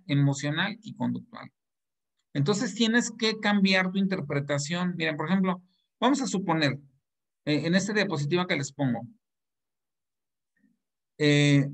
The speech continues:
tú ves que, que, que tu novio está bailando muy a gusto y coqueteándole,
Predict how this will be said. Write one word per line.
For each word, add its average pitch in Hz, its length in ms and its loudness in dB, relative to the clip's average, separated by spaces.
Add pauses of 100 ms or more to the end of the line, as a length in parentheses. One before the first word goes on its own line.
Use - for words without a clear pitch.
(120)
tú 220 120 4
ves 247 400 4 (160)
que, 156 380 0 (100)
que, 131 600 0 (300)
que 147 80 -6
tu 151 160 -4
novio 220 500 2 (560)
está 170 380 0 (160)
bailando 156 440 0
muy 175 160 2
a 175 60 0
gusto 170 360 -2
y 139 200 -8
coqueteándole, 143 680 -4